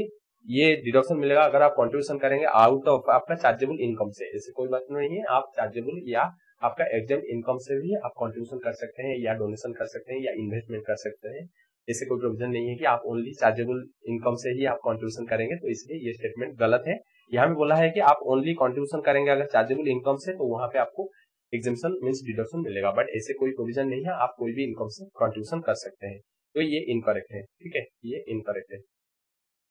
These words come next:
उसके बाद आगे चलते हैं, आगे देखते हैं, यहाँ पे है, where an individual repay a sum thirty thousand towards principal and fourteen thousand as interest in respect of loan taken from a bank for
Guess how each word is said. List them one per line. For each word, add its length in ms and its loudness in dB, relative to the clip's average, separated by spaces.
उसके 200 -4
बाद 180 6
आगे 200 8
चलते 260 0
हैं, 160 -4
आगे 220 4
देखते 260 2
हैं, 180 -4
यहाँ 240 2
पे 60 -2
है, 60 -6
where 220 10
an 180 6
individual 540 4
repay 340 0
a 80 2
sum 320 4
thirty 240 2
thousand 340 2
towards 340 6
principal 420 0
and 180 2
fourteen 320 0
thousand 320 10
as 120 2
interest 300 2
in 200 0
respect 340 0
of 140 0
loan 160 2
taken 320 0
from 180 -2
a 60 0
bank 300 4
for 120 -2